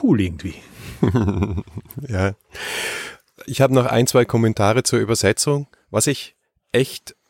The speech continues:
Speaker 2: schade finde, ist, dass sich, äh, Pro Indie und System Matters da nicht ein bisschen mehr abgesprochen haben. Vielleicht wollten sie es auch nicht, ich weiß es nicht. Aber wir haben jetzt zwei Bücher auf dem Markt und die Nomenklatur der beiden Bücher ist unterschiedlich.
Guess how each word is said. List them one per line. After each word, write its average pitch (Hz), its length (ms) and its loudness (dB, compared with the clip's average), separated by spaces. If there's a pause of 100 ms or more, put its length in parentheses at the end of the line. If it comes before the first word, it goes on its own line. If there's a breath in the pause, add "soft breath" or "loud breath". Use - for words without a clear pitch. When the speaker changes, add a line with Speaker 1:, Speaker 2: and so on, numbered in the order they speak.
(100)
Speaker 2:
schade 131 400 0
finde, 98 460 -2
ist, - 420 -4
dass 107 320 4
sich, 104 400 0
äh, 98 180 2
Pro - 300 -2
Indie 127 580 0
und 101 180 0
System - 300 0
Matters 98 380 0
da 104 300 2
nicht 101 300 -4
ein 98 60 2
bisschen 107 320 0
mehr 101 160 2
abgesprochen 101 640 -2
haben. 104 160 2
Vielleicht 139 320 0
wollten 95 280 2
sie 95 100 -2
es 87 100 -4
auch 87 160 -4
nicht, - 240 -12
ich 98 100 -6
weiß 95 280 0
es - 80 -10
nicht. - 280 -14 (380 loud breath)
Aber 101 220 2
wir 113 100 6
haben 131 140 4
jetzt - 260 2
zwei 123 240 2
Bücher 117 400 0
auf 90 140 0
dem 90 140 -4
Markt 85 360 -8 (220 loud breath)
und 104 160 -6
die 113 100 2
Nomenklatur 113 800 2
der 101 80 2
beiden 85 360 0
Bücher 95 260 -2
ist 92 120 -2
unterschiedlich. - 720 -6